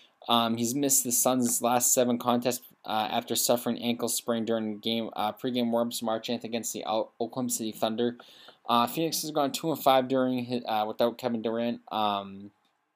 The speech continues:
he's, uh, yet to show for a home game since being acquired from the Brooklyn Nets and have the trade deadline. He's averaged twenty-six point seven points, seven point three rebounds,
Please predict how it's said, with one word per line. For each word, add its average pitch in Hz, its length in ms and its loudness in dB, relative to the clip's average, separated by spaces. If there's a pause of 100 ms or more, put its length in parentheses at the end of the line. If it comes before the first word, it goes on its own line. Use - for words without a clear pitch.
(100)
he's, 143 340 -6
uh, 127 180 2
yet 139 200 2
to - 40 -2
show 143 200 2
for 127 160 2
a - 20 0
home 127 260 2
game 123 160 0
since 123 240 -4
being 120 260 0
acquired 117 480 0
from 120 140 -2
the 113 60 -4
Brooklyn 113 320 -6
Nets 113 240 -6
and 120 100 -4
have 107 100 -2
the 104 80 -8
trade 107 240 -4
deadline. 110 420 -4 (480)
He's 139 200 0
averaged 127 460 2
twenty-six 147 480 -2
point - 260 -8
seven 113 300 -4
points, 135 360 -4
seven 120 240 0
point 120 240 -6
three 117 160 -6
rebounds, 120 580 0